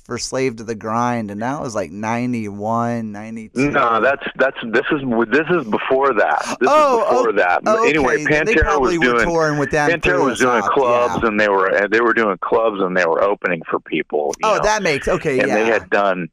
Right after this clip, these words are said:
Speaker 2: yeah, they had a bunch of, a bunch of stuff, uh, with a bunch of different people. But I remember they did some shows with Pantera. It was the Cowboys from Hell. Anyway, they came through town, and I, I ran into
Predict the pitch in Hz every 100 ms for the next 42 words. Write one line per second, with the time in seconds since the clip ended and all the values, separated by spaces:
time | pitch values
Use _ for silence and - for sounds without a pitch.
0 | _ _ _ _ - 117 95 120 120 101
1 | _ _ _ - - 95 - 85 - 95
2 | 87 95 90 - - - 82 76 80 -
3 | - 95 85 73 - - _ _ _ -
4 | 98 87 80 110 113 98 87 80 - 110
5 | 90 80 90 92 98 110 117 98 95 110
6 | 101 - - 107 110 95 - 104 90 -
7 | 117 98 92 92 73 _ - - - _
8 | - 113 113 101 - 95 - 120 107 113
9 | 131 113 101 101 - 123 123 107 90 -
10 | 107 127 101 87 87 87 82 - - -
11 | - - - - - _ 98 98 113 120
12 | 120 110